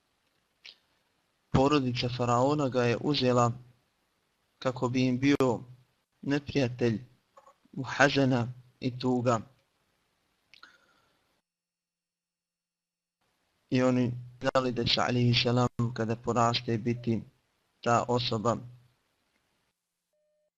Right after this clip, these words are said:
koja će im njihovu vladavinu Naime,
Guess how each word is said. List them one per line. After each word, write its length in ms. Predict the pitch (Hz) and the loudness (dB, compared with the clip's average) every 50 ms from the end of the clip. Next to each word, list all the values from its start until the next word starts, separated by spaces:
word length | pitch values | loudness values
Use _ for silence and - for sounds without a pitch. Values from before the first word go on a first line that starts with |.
| _ _ _ _ _ _ _ - - _ | _ _ _ _ _ _ _ -20 -20 _
koja 300 | _ - - 131 123 120 | _ 0 2 4 4 4
će 360 | 120 - - 123 120 113 107 - - - - - | 2 0 2 2 2 0 0 -4 -8 -16 -12 -6
im 180 | 147 131 123 - _ _ _ - - _ _ _ - | -4 -2 -2 -4 _ _ _ -20 -20 _ _ _ -4
njihovu 400 | - 131 123 117 120 117 110 107 | 0 2 4 4 4 4 2 0
vladavinu 720 | 104 117 117 117 117 113 110 113 107 107 104 - - - - _ _ _ _ _ _ _ _ _ _ _ _ _ _ _ _ _ _ _ _ _ _ _ _ _ _ - | 2 2 2 2 2 0 0 0 0 -2 -2 -4 -8 -14 -20 _ _ _ _ _ _ _ _ _ _ _ _ _ _ _ _ _ _ _ _ _ _ _ _ _ _ -10
Naime, 420 | - - 165 160 147 135 131 127 | -4 0 2 2 4 4 4 2